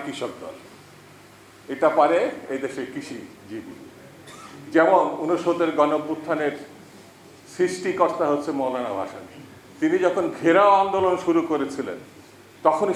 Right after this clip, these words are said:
সারা বাংলাদেশ, সারা ইস-, পাকিস্তান এবং পাকিস্তান কেঁপে উঠেছিল। এখন আপনাকে ঘেরাও আন্দোলন দিকে এবং কৃষক দলকে, যারা এই দেশের মানুষকে বাঁচিয়ে রেখেছে,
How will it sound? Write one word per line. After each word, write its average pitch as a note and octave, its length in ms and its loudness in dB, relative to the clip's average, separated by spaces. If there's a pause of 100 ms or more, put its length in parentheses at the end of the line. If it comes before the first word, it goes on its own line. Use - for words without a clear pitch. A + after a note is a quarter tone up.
সারা C#3 180 4 (140)
বাংলাদেশ, C3 420 2 (480)
সারা C3 200 2 (800)
ইস-, - 200 -10 (100)
পাকিস্তান D3 420 0 (100)
এবং C3+ 100 -6 (160)
পাকিস্তান - 460 -8
কেঁপে - 280 -12
উঠেছিল। - 360 -20 (960)
এখন C#3+ 340 0 (120)
আপনাকে B2+ 300 -8 (160)
ঘেরাও C#3 380 2
আন্দোলন A#2+ 420 -8
দিকে B2 220 -16 (880)
এবং G#2+ 120 -8 (100)
কৃষক F3 280 -4 (120)
দলকে, - 300 0 (960)
যারা F#3+ 260 6
এই G#3 140 2
দেশের G3 200 -2 (120)
মানুষকে F#3+ 360 0 (120)
বাঁচিয়ে D#3+ 340 4
রেখেছে, D3+ 260 -4